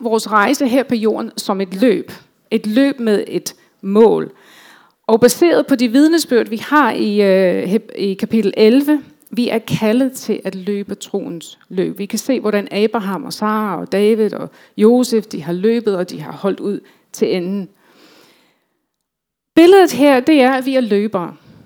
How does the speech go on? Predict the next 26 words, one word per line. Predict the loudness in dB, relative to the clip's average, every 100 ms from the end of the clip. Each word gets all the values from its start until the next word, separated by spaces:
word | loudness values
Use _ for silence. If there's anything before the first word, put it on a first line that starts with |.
| _ _ _
Jeg | -6
ved | -4
ikke, | -4
hvor |
mange | -4 -4 -2
af |
jer | 0
løber? | 0 0 -4 -10 _ _ _ _ _ _ _ _ _ _ _ _ _ _ _ _ _ _
Det | -10
er |
godt, | -4 -4
Stine. | -4 -8 -8 -10 -14 -8
Ja. | -8 -8 -20 _ _ _ _ _ _ _ _ _ -8
Jeg | -4
ved, | -2
at | 0
Hasse | 0 -2 -2
løber. | -4 -4 -4
Lø-, | -2 -2 -2 -2
Hasse | 0 0 2
løber | 2 2 0
rigtig | 0 0 -2
mange | -4 -4
maraton, | -2 0 0 -2 -6
ved | -4 -4
jeg. | -6